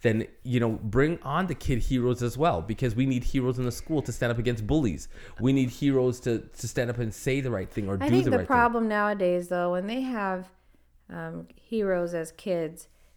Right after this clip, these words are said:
Speaker 2: they tend to make the adults look like they're dumb, they're
Speaker 1: Right.
Speaker 2: bumbling, they don't
Speaker 1: That's
Speaker 2: know
Speaker 1: true.
Speaker 2: anything.
Speaker 1: So true, so true. Right. So it's like going overboard. So we're not necessarily looking for heroes to come and say,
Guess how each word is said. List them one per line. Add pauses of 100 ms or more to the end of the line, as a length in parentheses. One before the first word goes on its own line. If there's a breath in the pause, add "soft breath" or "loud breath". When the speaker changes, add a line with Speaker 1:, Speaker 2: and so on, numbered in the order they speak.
(100)
Speaker 2:
they
tend
to
make
the
adults
look
like
they're
dumb,
they're
Speaker 1:
Right.
Speaker 2:
bumbling,
they
don't
Speaker 1:
That's
Speaker 2:
know
Speaker 1:
true.
Speaker 2:
anything.
Speaker 1:
So
true,
so
true. (720 soft breath)
Right.
So (160 loud breath)
it's
like
going
overboard.
So (340 loud breath)
we're
not
necessarily
looking
for
heroes
to
come
and
say,